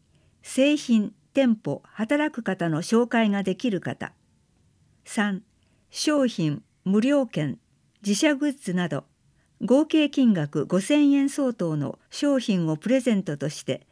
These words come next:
提供できる事業者。募集枠、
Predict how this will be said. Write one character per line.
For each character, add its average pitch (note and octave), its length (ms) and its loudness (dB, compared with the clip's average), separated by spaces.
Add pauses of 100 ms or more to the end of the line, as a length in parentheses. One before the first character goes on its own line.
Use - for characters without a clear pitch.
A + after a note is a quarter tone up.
(140)
提 B3 180 6
供 B3 240 2
で A3 120 2
き A3 140 -4
る E3 120 -2
事 D3+ 160 -6
業 F3 220 0
者。 - 260 -8 (1600)
募 G#3+ 140 2
集 D4+ 280 0
枠、 D3+ 420 -4